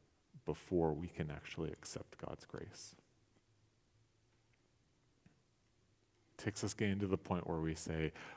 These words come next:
"I've tried and I've tried and I've tried and I've never met the standard.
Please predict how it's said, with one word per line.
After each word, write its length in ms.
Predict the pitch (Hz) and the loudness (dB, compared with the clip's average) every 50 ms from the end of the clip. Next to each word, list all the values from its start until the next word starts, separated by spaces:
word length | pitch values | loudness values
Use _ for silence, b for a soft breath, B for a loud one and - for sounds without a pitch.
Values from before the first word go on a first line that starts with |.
| B B - | B B -2
"I've 280 | 85 78 73 - - - | -2 -2 -2 -4 -8 -8
tried 640 | - - - - 98 98 101 101 104 110 110 - - | -6 -2 2 4 4 6 6 6 4 4 2 2 0
and 160 | - 82 78 | -4 -6 -6
I've 240 | 71 69 71 - - | -8 -8 -10 -12 -8
tried 600 | - - - 92 82 82 80 78 78 76 76 - - | -6 -4 -2 0 2 2 2 2 2 0 -2 -2 -4
and 180 | - 76 71 | -6 -6 -4
I've 300 | 73 73 - - - - | -4 -4 -4 -6 -6 -6
tried 540 | - - - - 76 73 73 71 69 71 - b b b b b b | -6 -4 -2 0 0 0 0 0 -2 -2 -6 b b b b b b
and 220 | - - 78 78 | -8 -6 -4 -4
I've 240 | - - 80 82 76 | 0 0 2 2 2
never 800 | 78 78 80 82 87 98 104 104 104 107 101 98 98 98 98 - - - - - | 2 2 4 8 12 12 12 12 12 8 8 8 6 4 2 -2 -8 -14 -10 -6
met 500 | 90 87 90 92 92 - - - - - | 0 4 6 6 6 6 2 -4 0 0
the 100 | 82 76 | 0 2
standard. 760 | - - - - 85 80 73 69 69 71 69 71 78 - | 0 -2 -2 2 2 2 2 0 -2 -6 -6 -8 -8 -10